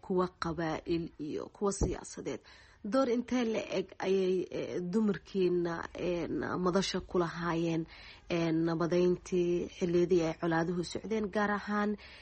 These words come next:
een, kuwii ka dhacay, een, labadan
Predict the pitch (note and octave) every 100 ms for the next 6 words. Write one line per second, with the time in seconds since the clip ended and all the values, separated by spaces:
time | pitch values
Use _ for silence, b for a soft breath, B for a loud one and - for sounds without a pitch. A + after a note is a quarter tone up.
0 | B B G3+ G3 F#3+ F3+ - A#3 G3+ F#3
1 | - F3+ E3+ D#3+ F3+ E3+ E3 - E3+ E3+
2 | D#3+ E3 D#3+ G#2 F#2+ E2+ C#2 F3 F3+ F#3
3 | F3 E3+